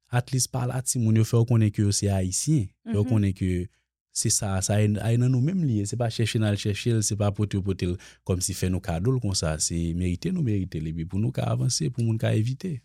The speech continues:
Speaker 2: Ouais, e m panse lò pale de, se yon aspè edikasyon, se vreman sa. Nou pale de sa plizyè fwa sou pòdkast la. Men menm paran sa yo ki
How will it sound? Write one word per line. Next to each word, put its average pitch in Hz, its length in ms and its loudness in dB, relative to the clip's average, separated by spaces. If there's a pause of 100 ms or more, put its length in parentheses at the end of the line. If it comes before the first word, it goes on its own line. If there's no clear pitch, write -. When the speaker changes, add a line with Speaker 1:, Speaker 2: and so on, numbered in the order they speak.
Speaker 2:
Ouais, 208 400 0
e 220 140 -4
m 233 160 -4
panse 220 320 -4 (160)
lò 190 340 -2
pale 185 300 -6
de, 165 320 -6
se 185 160 -8
yon 160 240 -8
aspè 170 480 -8 (160)
edikasyon, 160 720 -8
se 180 160 -8
vreman 185 260 -6
sa. 175 220 -8
Nou 180 100 -4
pale 190 240 -4
de 165 140 -6
sa 160 160 -6
plizyè 160 320 -8
fwa 160 180 -8
sou - 140 -10
pòdkast 156 560 -8
la. 190 140 -4 (340)
Men 220 160 0
menm 247 240 -2
paran 190 400 -2
sa 175 240 -2
yo 170 240 -4
ki 175 400 -8